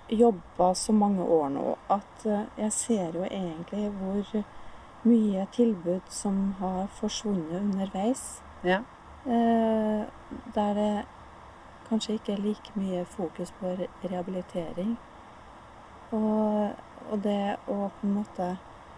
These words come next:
Speaker 1: eh, få lov til å komme ut i skog og mark,
Speaker 2: Mm.
Speaker 1: det er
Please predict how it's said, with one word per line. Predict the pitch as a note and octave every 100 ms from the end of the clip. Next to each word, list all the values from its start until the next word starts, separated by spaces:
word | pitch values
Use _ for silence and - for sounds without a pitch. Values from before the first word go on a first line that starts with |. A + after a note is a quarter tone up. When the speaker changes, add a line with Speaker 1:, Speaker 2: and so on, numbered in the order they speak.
| - - - - - - -
Speaker 1:
eh, | B3 A#3+ A#3 A#3+ A#3+ A3 G3+ G#3 - - -
få | - - - -
lov | A#3 G3 G3 G3+ -
til | A3+ G#3
å | G#3+ G#3+ G#3 G#3 G#3 - - - - -
komme | - A3+ G3 F#3+
ut | G3+ F#3+ - -
i | G#3
skog | - G#3 G3 G3
og | F#3
mark, | E3+ F3+ - - - - - - - -
Speaker 2:
Mm. | - E3+ D#3+ C#3 D3
Speaker 1:
det | F#3+
er | A3 A#3 F#3+ G3+